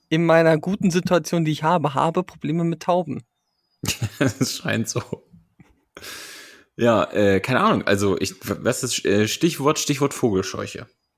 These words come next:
Speaker 2: Wie sieht's
Speaker 1: Ja,
Speaker 2: da thematisch
Speaker 1: ähm,
Speaker 2: aus?
Speaker 1: Google hat gesagt, man soll so Rabenfiguren aufstellen, weil das wohl die Jäger der Tauben sind. Und, äh, man soll den Raben aber auch so alle paar Tage wieder umstellen, damit die Tauben sich nicht dran gewöhnen.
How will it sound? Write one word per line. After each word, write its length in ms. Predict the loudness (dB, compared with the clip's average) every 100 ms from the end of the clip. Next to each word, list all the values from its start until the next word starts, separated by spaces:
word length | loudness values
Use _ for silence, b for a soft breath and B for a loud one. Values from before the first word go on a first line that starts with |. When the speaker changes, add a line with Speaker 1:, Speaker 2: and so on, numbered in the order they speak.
| _ _
Speaker 2:
Wie 140 | 0 2
sieht's 200 | 2 2
Speaker 1:
Ja, 200 | 6 6
Speaker 2:
da 20 |
thematisch 500 | 4 2 2 2 2
Speaker 1:
ähm, 80 | 2 2 2 2 0
Speaker 2:
aus? 40 | 2
Speaker 1:
Google 540 | 2 6 8 8 8
hat 180 | 4 0
gesagt, 360 | 0 2 2 2
man 180 | 0
soll 240 | 4 4 4
so 420 | 4 4 4 2 B B B
Rabenfiguren 960 | 0 6 6 4 -2 -6 -10 -2 -2 0
aufstellen, 540 | 0 -2 0 2 2
weil 80 | 2
das 200 | 0 0
wohl 120 | 2
die 320 | 2 2 2 2
Jäger 360 | 2 2 4
der 120 | 2
Tauben 380 | 2 0 0 0
sind. 260 | -2 -2 -2 B B B -2
Und, 680 | 2 4 4 2 2 -2 -4
äh, 120 | 0
man 220 | 0 2
soll 140 | 4
den 100 | 4
Raben 400 | 0 2 2 2
aber 240 | 2 2 4
auch 300 | 4 4 2 b b
so 140 | 0
alle 180 | 2 2
paar 180 | 2 -2
Tage 300 | 0 0 4
wieder 160 | 4
umstellen, 540 | 6 2 2 0 2 2
damit 240 | 0 0
die 80 | -2
Tauben 260 | 2 2 4
sich 120 | 0
nicht 120 | -2
dran 220 | 2 2
gewöhnen. 420 | 2 6 6 6